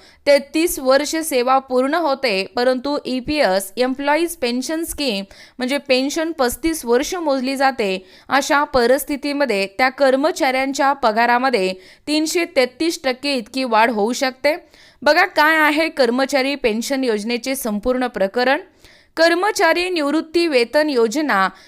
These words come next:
या ठिकाणी दुरुस्ती दोन हजार चौदा, केंद्र सरकारने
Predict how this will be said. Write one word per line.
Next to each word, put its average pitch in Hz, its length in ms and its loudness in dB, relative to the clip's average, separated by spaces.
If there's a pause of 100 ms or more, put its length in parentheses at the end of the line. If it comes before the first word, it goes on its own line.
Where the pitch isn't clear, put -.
(140)
या 277 80 4
ठिकाणी 294 460 0
दुरुस्ती 320 560 -2
दोन 285 240 2
हजार 277 280 2
चौदा, 262 440 0
केंद्र 277 400 0
सरकारने 254 720 0